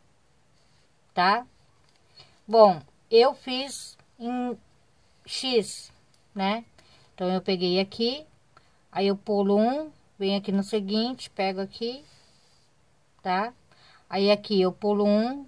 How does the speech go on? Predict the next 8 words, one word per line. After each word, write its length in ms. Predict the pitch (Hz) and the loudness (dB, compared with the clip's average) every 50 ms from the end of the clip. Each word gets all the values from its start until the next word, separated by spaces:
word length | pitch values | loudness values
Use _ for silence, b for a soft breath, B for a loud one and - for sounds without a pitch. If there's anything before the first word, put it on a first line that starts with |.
| - _ | -12 _
venho 200 | 208 196 196 196 | -4 -4 -2 -2
aqui 140 | 196 - 202 | -4 -4 -4
no 100 | 196 196 | -4 -4
seguinte 880 | - - 220 202 185 196 202 202 214 247 - - - - - - - _ _ _ _ _ _ _ _ _ _ _ _ _ _ _ _ _ _ _ _ _ _ _ _ _ _ - | -4 -4 -6 -6 -4 -2 -2 -2 -2 -4 -6 -10 -16 -18 -20 -20 -20 _ _ _ _ _ _ _ _ _ _ _ _ _ _ _ _ _ _ _ _ _ _ _ _ _ _ -10
e 60 | 208 | -6
vou 180 | 190 202 214 208 | -2 -2 -2 0
fazendo 360 | - 220 214 214 226 214 247 | 0 0 0 0 0 0 0
assim, 380 | 247 - - - 185 185 185 | -2 -2 -4 -6 -6 -6 -8